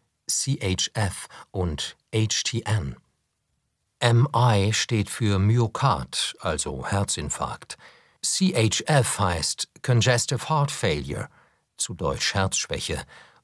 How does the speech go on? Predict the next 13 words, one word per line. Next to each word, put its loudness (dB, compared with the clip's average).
und 2
H 2
T -6
N 2
ist 0
die -2
Abkürzung 2
für -2
Hypertension, 0
also -6
Bluthochdruck. -4
Was 2
auch 0